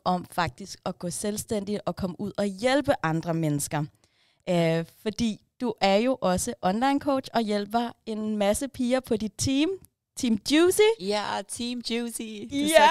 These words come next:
Speaker 2: så godt.
Speaker 1: ja. Øhm, og det kunne jeg tænk-, godt tænke mig at høre meget mere om i dag.
Speaker 2: Ja.
Speaker 1: Men jeg tænker ikke, at vi kan komme uden om bikini fitness
Speaker 2: Nej,
Speaker 1: heller.
Speaker 2: overhovedet ikke, og det skal vi heller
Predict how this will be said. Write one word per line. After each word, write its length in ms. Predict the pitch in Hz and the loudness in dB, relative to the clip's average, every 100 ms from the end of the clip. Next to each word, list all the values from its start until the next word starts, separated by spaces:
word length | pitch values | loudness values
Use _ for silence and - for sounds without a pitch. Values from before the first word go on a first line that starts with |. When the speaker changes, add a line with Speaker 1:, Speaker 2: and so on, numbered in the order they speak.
| 359 | 6
Speaker 2:
så 60 | |
godt. 240 | 185 185 - 269 | 0 -2 -6 -2
Speaker 1:
ja. 240 | 269 269 311 - _ _ - - - - | 4 4 4 -2 _ _ -20 -20 -8 2
Øhm, 240 | 254 254 | 4 4
og 120 | 247 - | 4 2
det 100 | 339 | 6
kunne 120 | 381 | 6
jeg 100 | 330 | 8
tænk-, 320 | 349 - - | 6 2 0
godt 160 | 294 285 | 2 4
tænke 140 | 302 | 4
mig 100 | 269 | 6
at 60 | 277 | 6
høre 220 | 285 262 | 6 4
meget 420 | 233 247 254 262 | 4 4 6 6
mere 220 | 269 220 208 | 6 2 6
om 180 | 202 202 | 6 6
i 60 | |
dag. 280 | 180 165 139 - - | 4 0 0 -4 -6
Speaker 2:
Ja. 100 | 220 | 0
Speaker 1:
Men 420 | 233 240 220 - | 4 4 2 2
jeg 200 | 220 220 | 2 2
tænker 320 | - 269 262 | 2 2 4
ikke, 180 | 240 214 | 4 2
at 100 | 214 | -2
vi 60 | 202 | -4
kan 160 | 214 | -6
komme 280 | - 214 175 - | -2 0 0 -2
uden 360 | 269 285 311 294 | 2 6 6 6
om 360 | 185 185 175 214 _ _ _ _ | 6 6 4 -2 _ _ _ _
bikini 420 | 233 - 196 165 | -6 -2 0 0
fitness 440 | 160 151 160 160 | -2 -2 -2 -2
Speaker 2:
Nej, 80 | - | 2
Speaker 1:
heller. 280 | 202 165 160 | 4 4 4
Speaker 2:
overhovedet 540 | 165 156 - 170 165 | 0 -6 -12 -10 -8
ikke, 120 | 143 147 | -8 -8
og 60 | |
det 80 | 156 | -8
skal 280 | - 165 151 | -8 -8 -10
vi 80 | 151 | -10
heller 240 | 156 - | -12 -14